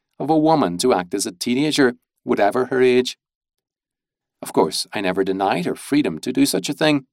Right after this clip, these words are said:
I did question her lack of common sense and maturity. A few years later,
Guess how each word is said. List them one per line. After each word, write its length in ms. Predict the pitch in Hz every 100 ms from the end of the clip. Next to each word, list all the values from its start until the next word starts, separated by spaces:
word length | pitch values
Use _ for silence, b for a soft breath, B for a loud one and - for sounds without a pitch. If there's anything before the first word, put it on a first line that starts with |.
| _ _ _ _ -
I 80 | 92
did 240 | 80 -
question 420 | - 87 87 -
her 140 | 80 78
lack 240 | 82 85
of 140 | -
common 280 | - 90 73
sense 380 | 73 107 107 92
and 100 | 85
maturity. 640 | 76 - 98 101 104 98 - _ _ _ _ _ _ _ _ _ _ _ _ _ _ _ _
A 80 | 160
few 140 | -
years 260 | 214 170 -
later, 300 | 85 71 67